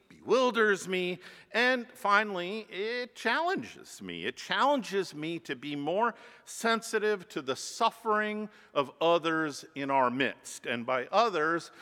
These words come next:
I'm referring to other members of the human family, people like Job, and I'm referring to other others, like lions and ravens and donkeys.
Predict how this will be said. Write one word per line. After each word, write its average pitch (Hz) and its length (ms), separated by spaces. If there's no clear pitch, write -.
I'm 131 240
referring 165 540
to 135 200
other 139 260
members 131 460
of 101 160
the 107 80
human 247 420
family, 156 680
people 107 280
like 101 320
Job, 220 680
and 151 360
I'm 143 200
referring 127 640
to - 260
other 151 420
others, 95 880
like 98 260
lions 117 960
and 78 180
ravens - 1000
and 76 160
donkeys. 156 480